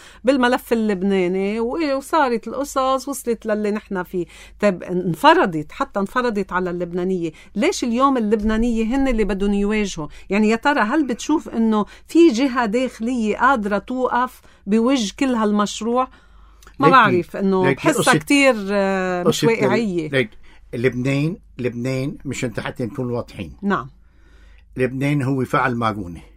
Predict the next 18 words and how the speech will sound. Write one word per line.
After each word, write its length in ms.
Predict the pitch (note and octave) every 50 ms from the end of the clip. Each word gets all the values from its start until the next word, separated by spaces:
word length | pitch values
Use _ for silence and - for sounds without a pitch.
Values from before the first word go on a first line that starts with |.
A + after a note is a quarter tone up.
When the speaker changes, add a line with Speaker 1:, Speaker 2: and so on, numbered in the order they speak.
| - _ _ _ - - -
Speaker 2:
شئنا 420 | - - G3 - F3+ C#3 C#3+ - C#3+
أم 100 | B2+ D3+
أبينا. 280 | C3 A2+ G2 A2+ G2
Speaker 1:
صحيح، 380 | F#2+ B3+ - - G3+ D3+ D3+ - - - - - - - - - - - - -
صحيح. 300 | C4 A3+ F#3 F#3+ D#3 D3+ - - - - - - - - -
Speaker 2:
وما 360 | C3+ C#3+ C#3+ C#3 C#3 D3+ E3+
حدا 320 | - - F3+ D#3 C#3 C#3
بيقدر 500 | C3+ C3 B2+ D3+ G3 D#3+ B2+ C3 B2 A#2
ينكر 440 | D3 D#3 D#3 D#3 D3+ C3 A2+ A#2+ C3
هذا 120 | B2+ B2 C3
الأمر. 340 | B2+ A#2 A2 G#2 F#2 E2 - - - - - - -
Speaker 1:
مهم. 260 | A3 F#3+ F#3 G3+ F#3+ - - - - - - _ _ _ -
Speaker 2:
أريد 420 | C3 B2 B2 D#3 F3+ F3+ D3 D3+
لنا 600 | C#3+ C#3+ C#3 D3 D#3 D#3+ D#3 D3+ D3+ D#3+ - - -
أن 160 | D3+ C3+ C3
يكون 460 | B2+ C#3 B2+ - - D#3+ D3 C3 D3 D#3 -
إلا 260 | - C3+ C3 C3+ C3
ملجأ، 500 | B2+ C3 C3 C3+ B2 A#2+ D3 D3 D3